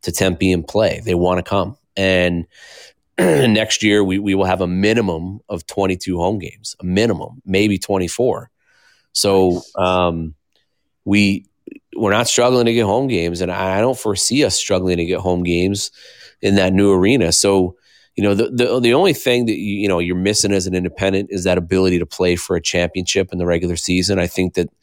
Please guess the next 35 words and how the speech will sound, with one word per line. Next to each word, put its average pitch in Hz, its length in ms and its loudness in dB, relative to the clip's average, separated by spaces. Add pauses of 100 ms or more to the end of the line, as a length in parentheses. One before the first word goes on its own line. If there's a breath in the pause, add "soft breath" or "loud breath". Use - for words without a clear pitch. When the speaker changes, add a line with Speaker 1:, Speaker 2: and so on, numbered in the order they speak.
(1200 loud breath)
Speaker 1:
you 113 120 -2
can't 101 300 -2
put 101 180 0
a, 82 440 2
you 90 100 -4
know, 76 220 -4
a 82 80 -8
value 85 360 2
on 85 140 0
that. 87 340 -4
It's 95 200 -6
exciting 87 420 0
for 87 140 -8
kids 85 420 -2
and, 82 240 -6 (600 loud breath)
and 85 100 -4
it's - 140 -4
fun, 90 400 0
but, 82 180 -4 (160)
but 107 240 0
at 87 100 0
the - 80 0
end 139 80 2
of 143 80 2
the 131 80 2
day, 123 200 4
we've 101 200 0
proven 113 380 0
we 104 100 -4
can 92 200 -6
get 92 200 -2
there 92 160 0
as 90 100 -2
an 90 100 -4
independent 87 600 -4